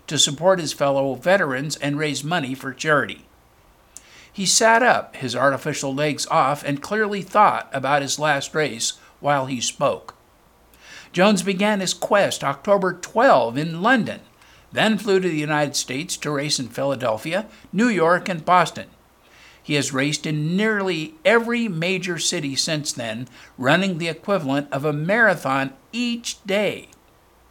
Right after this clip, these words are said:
There was an air of exhaustion and pain about him, but he seemed determined. Or ask another veteran,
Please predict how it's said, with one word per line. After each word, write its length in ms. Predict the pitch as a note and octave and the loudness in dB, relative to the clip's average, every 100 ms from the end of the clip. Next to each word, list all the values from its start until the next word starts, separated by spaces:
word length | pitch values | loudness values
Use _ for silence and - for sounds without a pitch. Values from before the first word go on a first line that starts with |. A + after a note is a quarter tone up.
| _ _ _ _ _ | _ _ _ _ _
There 160 | C3 C#3 | -2 0
was 160 | C3 | 0
an 160 | C#3+ C#3+ | -4 -2
air 220 | F#3+ F#3+ | 2 2
of 120 | E3+ | 2
exhaustion 680 | D#3+ C#3+ D#3 F#3 F3+ D#3+ C#3+ | -2 -6 4 4 4 -2 -4
and 120 | C#3+ | -4
pain 240 | C3+ G#3 G3+ | -6 -4 -4
about 320 | A#2 A2+ A2 | -2 -2 -4
him, 220 | B2+ E3 F#3+ - - | -4 -8 -8 -16 -14
but 120 | - F3 | -4 -4
he 100 | D3+ | 0
seemed 480 | - A3 G#3 F3+ | 0 2 0 -2
determined. 560 | D#3+ D#3 F3+ E3 G#2 - - _ _ _ _ _ - - | -6 -6 0 0 0 -10 -20 _ _ _ _ _ -20 0
Or 420 | G3+ G#3+ A#3+ A#3+ | 8 10 8 6
ask 360 | - F#3 G3 - | 2 4 4 0
another 420 | G#3+ A3 C4+ B3 | 0 4 4 4
veteran, 480 | D#3 C3 G#2 F#2+ - | 2 2 0 -2 -14